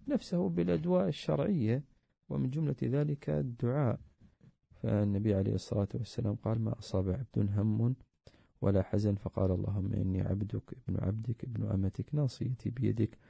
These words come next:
ماضٍ في حكمك عدل في قضاؤك أسألك بكل اسم هو لك سميت به نفسك وأنزلته في كتابك أو علمته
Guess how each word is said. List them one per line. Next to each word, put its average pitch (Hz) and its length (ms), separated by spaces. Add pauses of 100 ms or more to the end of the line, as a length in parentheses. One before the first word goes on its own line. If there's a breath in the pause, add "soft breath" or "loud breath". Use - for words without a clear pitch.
(320 loud breath)
ماضٍ 127 340
في 113 280
حكمك - 480
عدل 104 300
في 101 220
قضاؤك 95 500
أسألك - 440
بكل 104 340
اسم 107 300
هو 98 160
لك 101 180
سميت 92 460
به 104 260
نفسك 110 440
وأنزلته 95 640
في - 180
كتابك 101 480 (680 loud breath)
أو 117 120
علمته 101 580